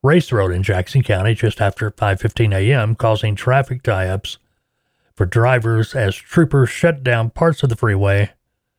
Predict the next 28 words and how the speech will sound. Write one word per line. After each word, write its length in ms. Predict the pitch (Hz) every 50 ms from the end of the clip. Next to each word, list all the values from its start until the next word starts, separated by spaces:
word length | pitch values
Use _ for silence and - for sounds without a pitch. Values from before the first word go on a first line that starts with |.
| _ _ _ _ _ _ _ _ _ _ _ _
to 140 | - - 110
clear 380 | 104 - - 151 156 147 147 139
the 140 | 127 127 120
road 360 | 110 104 98 101 98 98 113
of 200 | 123 110 101 104
alcohol. 540 | 110 95 101 101 - - 104 98 98 92 92
The 100 | 98 107
station 460 | - - - 170 190 208 - - 151
reports 480 | 131 117 110 - 156 156 143 135 131 -
that 180 | 131 120 120
beer 180 | 131 151 180 180
kegs 360 | 170 - 127 117 107 113 -
spilled 340 | - - - 180 175 165 147
across 400 | 131 - - 156 165 175 165 -
the 140 | - - 135
freeway, 520 | - - 120 98 92 95 95 95 104 120 - _ _ _ _ _ _ _ _ _ _ _ _ _ _ _ _ _ _ _ _ _ _ _ _ _ _ _ _ _ _ _ _ _ _ -
with 260 | 127 120 - - -
some 320 | - - 180 190 196 175 143
even 200 | 120 107 107 107
splitting 440 | - - - 151 151 143 131 117 120
open 340 | 131 135 156 147 - 107
and 120 | 101 101 -
spilling 320 | - - 143 135 120 110
the 80 | 113 107
suds 300 | - - 131 123 110 -
across 340 | - 135 110 98 101 - -
the 80 | -
road. 420 | 123 151 131 120 113 98 92 95